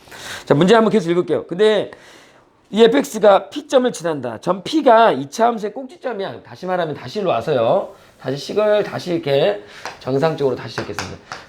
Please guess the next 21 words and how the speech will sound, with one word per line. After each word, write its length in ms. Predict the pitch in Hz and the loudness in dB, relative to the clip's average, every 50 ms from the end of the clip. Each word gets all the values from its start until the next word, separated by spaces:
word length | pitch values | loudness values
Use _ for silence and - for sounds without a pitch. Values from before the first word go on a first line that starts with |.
| - | 0
여기에 260 | 120 143 160 190 208 | 2 4 6 6 4
꼭지점이 580 | 208 262 269 247 - - - 247 220 202 202 185 | 4 2 -4 -4 -6 -4 2 4 4 4 4 0
이거래요. 380 | 135 113 117 131 - - - 151 - _ _ _ _ _ _ _ _ - - - _ _ _ _ _ _ _ _ _ _ _ _ _ _ _ _ _ _ _ _ _ _ _ _ _ _ _ _ _ _ | -2 0 0 0 0 -2 -8 -14 -16 _ _ _ _ _ _ _ _ -20 -20 -20 _ _ _ _ _ _ _ _ _ _ _ _ _ _ _ _ _ _ _ _ _ _ _ _ _ _ _ _ _ _
됐어요? 560 | - 120 123 - 147 143 151 190 226 - - - - _ _ - | -14 -12 -2 2 4 6 8 8 6 4 2 -6 -20 _ _ -8
얘 160 | 120 127 131 139 | -4 -4 -4 -4
꼭지점이라면 600 | 139 202 202 - - - 156 123 117 104 98 90 | -4 -6 -8 -10 -10 -8 -8 -8 -8 -8 -12 -12
기울기 300 | - - 208 214 185 185 | -6 -4 -4 0 2 4
뭐예요? 440 | - 185 180 180 175 175 180 170 - - - _ _ _ _ _ _ _ - | 6 8 8 8 6 4 0 -2 -6 -14 -20 _ _ _ _ _ _ _ -2
일이죠? 540 | 151 175 180 196 151 165 196 - 330 - - - _ | 0 0 0 0 2 2 2 2 0 -4 -12 -20 _
그럼 120 | - 135 | -12 -6
나는 240 | 151 156 175 185 190 | -4 -4 -2 -2 -2
이걸 160 | 202 214 214 | 4 4 4
꼭지점으로 380 | 208 247 240 - - 262 240 180 | 4 2 -4 -4 -4 -4 -4 -4
갖는 340 | 156 156 165 170 208 226 240 | -4 -6 -4 -2 -2 -2 -2
식을 240 | - - 247 269 277 | -4 -8 -8 -6 -4
만들게. 300 | 208 143 131 123 - 110 | -4 -4 -4 -6 -6 -6
Y는 720 | 117 123 151 165 165 180 196 202 202 202 190 175 147 123 - - - - - - - - _ | -4 0 0 0 0 0 0 0 2 2 2 2 0 0 -4 -8 -12 -14 -16 -18 -18 -20 _
기울기가 320 | - - 220 220 190 170 | -6 -4 -2 2 2 2
일이니까 300 | 156 165 180 196 180 143 | 2 2 0 -2 -2 -2
일 240 | 139 170 196 196 196 | 0 0 0 0 0
하고 540 | 180 180 180 185 208 226 240 247 247 - | -2 -2 0 4 6 6 6 6 4 0